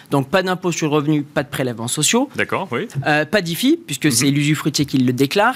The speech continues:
Speaker 1: et sa performance, en fait, on la sur-, on la mesure surtout au terme du remembrement.
Speaker 2: D'accord.
Speaker 1: C'est-à-dire que l'usufruitier, lui, pendant cinq ans, il a pris les revenus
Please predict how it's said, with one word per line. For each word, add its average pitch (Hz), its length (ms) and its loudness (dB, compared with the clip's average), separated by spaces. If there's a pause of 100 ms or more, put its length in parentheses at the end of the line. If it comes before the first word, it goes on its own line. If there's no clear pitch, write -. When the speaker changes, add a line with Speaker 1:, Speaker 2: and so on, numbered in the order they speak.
Speaker 1:
et 170 80 2
sa 180 160 2
performance, 202 580 0
en 190 60 -4
fait, 240 220 -2
on 190 60 -2
la 160 120 2
sur-, 175 160 -4 (140)
on 160 80 0
la 151 120 4
mesure 170 320 2
surtout 233 480 0 (360)
au 160 80 4
terme 220 340 2
du 170 100 0
remembrement. 175 760 2
Speaker 2:
D'accord. 170 220 -2
Speaker 1:
C'est-à-dire 175 240 2
que 170 100 -2
l'usufruitier, 208 720 2
lui, 185 200 -2
pendant 156 240 0
cinq 165 280 -2
ans, 170 80 0
il 151 100 2
a 135 60 0
pris - 140 -10
les 127 60 0
revenus 151 360 2